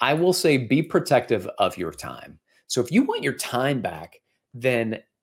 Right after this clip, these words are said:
if you're gonna fill up slots, fill it up with people that have to pay more for it. So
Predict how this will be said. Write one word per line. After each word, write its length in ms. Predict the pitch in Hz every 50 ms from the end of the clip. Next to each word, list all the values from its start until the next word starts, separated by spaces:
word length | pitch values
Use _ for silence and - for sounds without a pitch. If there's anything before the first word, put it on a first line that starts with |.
| _ _ _ _ _ _ _ _ _ _ _ _ _ - -
if 160 | - 139 135 -
you're 120 | 180 180
gonna 120 | 214 185
fill 560 | 131 - - - - - - 170 175 180 180 170
up 220 | 160 175 - -
slots, 960 | - - - - 123 120 117 117 143 180 - - - - - - - - - _ _ _ _ _ _ _ _
fill 400 | - - - - - 196 208 233
it 80 | 220 214
up 160 | 214 214 -
with 160 | 151 151 -
people 280 | - 185 180 180 175 160
that 100 | 139 123
have 200 | 120 135 131 - -
to 60 | 127
pay 220 | - - 131 120
more 240 | 107 104 104 104 95
for 300 | - - 85 82 78 -
it. 120 | - - _ _ _ _ _ _ _ _ _ _
So 340 | - - - 170 139 - -